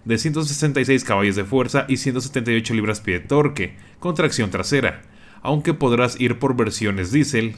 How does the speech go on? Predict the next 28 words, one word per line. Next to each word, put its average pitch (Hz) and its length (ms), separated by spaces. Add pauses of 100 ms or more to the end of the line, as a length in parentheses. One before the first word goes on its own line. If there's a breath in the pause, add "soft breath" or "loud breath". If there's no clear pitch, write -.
(120)
que 156 100
te 170 100
entregarán 131 500
hasta 120 300
ciento 117 220
ochenta 104 260
y 101 40
ocho 104 200
caballos 117 480 (180 loud breath)
y 165 80
doscientos 143 400
noventa 117 300
y - 20
siete 104 240
libras-pie 98 400
de 82 80
torque. 107 400 (880 soft breath)
Adicionalmente, 139 880
para 92 220
esta 98 160
versión 131 340
encontramos 135 580
una 165 240
caja 147 240
automática 127 800
de 123 120
siete 110 320
cambios. 82 580